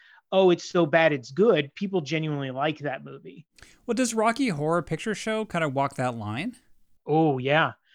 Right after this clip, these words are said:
Speaker 1: a hundred percent. 'Cause I think they lean into the camp of it too. And that's, I guess, some people's flavor of guilty pleasures is, do you want a movie that knows it's silly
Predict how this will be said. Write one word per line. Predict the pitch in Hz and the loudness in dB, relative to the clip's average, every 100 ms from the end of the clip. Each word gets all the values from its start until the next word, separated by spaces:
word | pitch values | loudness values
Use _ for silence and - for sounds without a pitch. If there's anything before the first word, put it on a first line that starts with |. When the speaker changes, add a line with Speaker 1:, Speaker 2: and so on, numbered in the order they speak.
| - | -6
Speaker 1:
a | - | -2
hundred | 147 175 175 | 4 4 4
percent. | 160 143 175 170 - | 2 2 4 2 0
'Cause | 165 | 2
I | 160 | 2
think | 165 202 190 - - - _ _ - | 4 4 2 -2 -20 -20 _ _ -12
they | 139 131 170 196 | -4 4 8 8
lean | 175 160 180 180 | 6 4 4 4
into | 160 147 151 | 2 -2 -4
the | 143 | -6
camp | - 170 170 160 | -4 0 0 0
of | 139 127 | -2 -2
it | 147 - | -10 -8
too. | 170 156 139 - - _ | -2 -2 -2 -8 -20 _
And | 175 170 175 | -4 0 4
that's, | 180 175 - - _ - | 4 2 -4 -14 _ -4
I | 170 | 0
guess, | 160 170 - _ | 2 2 0 _
some | - - 180 175 | -6 0 0 0
people's | 175 175 160 147 | -4 -4 -4 -4
flavor | - - 165 151 156 | -6 0 2 2 2
of | 151 | 2
guilty | 127 151 143 | 2 0 0
pleasures | 139 175 208 180 156 139 | -4 2 2 4 0 0
is, | 151 | -2
do | 127 135 | -4 -6
you | 160 185 | -2 0
want | 175 180 185 | 2 2 2
a | |
movie | 180 170 170 156 160 | 2 2 2 0 -2
that | 160 | -4
knows | 156 143 143 165 165 | -4 -2 2 2 2
it's | 202 - | -2 -8
silly | - 214 208 233 254 247 | -2 0 2 0 -2 -4